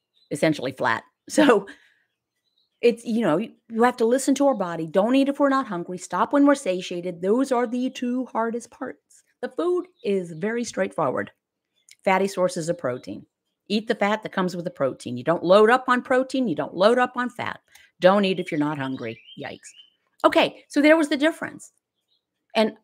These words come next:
and other people can lay testament here. I'm sure there will be, be people who will say, "Yep, same thing for me. I knew this worked. I had the very first edition of Atkins," or, "I knew this worked some, from the time I'm twenty," or, "I've been doing this for five years and it finally worked 'cause I just didn't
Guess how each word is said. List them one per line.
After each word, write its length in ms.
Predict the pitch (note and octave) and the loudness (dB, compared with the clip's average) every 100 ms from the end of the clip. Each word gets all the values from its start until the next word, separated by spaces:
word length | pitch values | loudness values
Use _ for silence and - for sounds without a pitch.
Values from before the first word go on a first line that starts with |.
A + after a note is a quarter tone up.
| - | -2
and 340 | B3+ - A3+ | 0 2 4
other 160 | B3+ D#4+ | 4 2
people 300 | D#4+ D4+ C4+ | 2 4 2
can 420 | C4+ A#3+ A#3 A#3 - | 2 -2 -2 -6 -16
lay 340 | G#3 B3 A#3+ C4+ | -6 4 4 6
testament 480 | C#4 C#4 C4 B3+ | 2 0 -2 -6
here. 220 | A3 C4 B3 | 0 2 2
I'm 160 | A3+ | 0
sure 240 | A3 C#4+ B3 | 2 2 2
there 100 | F#3+ | 0
will 180 | E3+ | -4
be, 240 | - D#3+ D3 _ | -8 -12 -14 _
be 180 | E3+ D3+ | -8 -8
people 400 | - D3+ - - _ _ - - | -10 -14 -12 -18 _ _ -14 -2
who 60 | |
will 80 | A#3 | 0
say, 120 | A3+ | 2
"Yep, 360 | G#3+ A#3 D#4 D#4 | 2 4 2 0
same 220 | C4 B3+ | -4 -2
thing 220 | C4 C4 | -2 -2
for 100 | C4 | -2
me. 260 | C4 D4 A#3+ | 0 2 2
I 180 | F#3+ G#3+ | 0 0
knew 180 | B3+ D4 | 0 0
this 240 | C4+ C4+ | -2 -2
worked. 240 | C#4 D#4 - - - - | -2 -2 -8 -20 -10 -2
I 120 | A#3+ | 0
had 200 | C#4+ A#3+ | 0 -2
the 60 | |
very 280 | A3 C#4 D#4 | 2 2 2
first 220 | D#4 D4+ | -2 -4
edition 400 | D4+ B3+ D4 C#4+ | -4 -4 -4 -2
of 80 | C4+ | -2
Atkins," 420 | C#4+ D#4+ A3+ D#3+ - _ _ | -2 -2 -6 -8 -10 _ _
or, 180 | A3+ A#3 | 4 4
"I 160 | A#3 D4+ | 4 2
knew 180 | D4+ | 0
this 220 | D4 D4 - | -2 -4 -2
worked 280 | D4 D#4 | -2 -2
some, 340 | - - C4+ C4 | -6 -4 -2 -2
from 160 | C4+ | -4
the 60 | B3 | -4
time 220 | C#4 C4+ | -2 -2
I'm 140 | C4 C4 | 0 -2
twenty," 400 | - E4+ G3 - - - | -2 -2 -2 -8 -20 -2
or, 140 | A3+ | 2
"I've 120 | B3 E4+ | 2 2
been 140 | D4 | 2
doing 240 | C#4+ D4+ | 4 2
this 140 | C#4+ D4 | 2 0
for 160 | B3 | -6
five 280 | A#3+ C4+ C#4 | -2 -2 0
years 240 | C#4+ B3 G3+ | 2 0 0
and 120 | G3 | -6
it 100 | F#3+ | -2
finally 300 | B3+ C#4+ D4+ | 0 2 2
worked 260 | B3 C4+ B3+ | 4 2 0
'cause 120 | F#3 | -2
I 100 | F3 | 0
just 420 | F3 A#3 - D#3 | 0 -2 -4 -2
didn't 580 | G3 G#3 A3+ A#3 - | 0 0 -2 -6 -12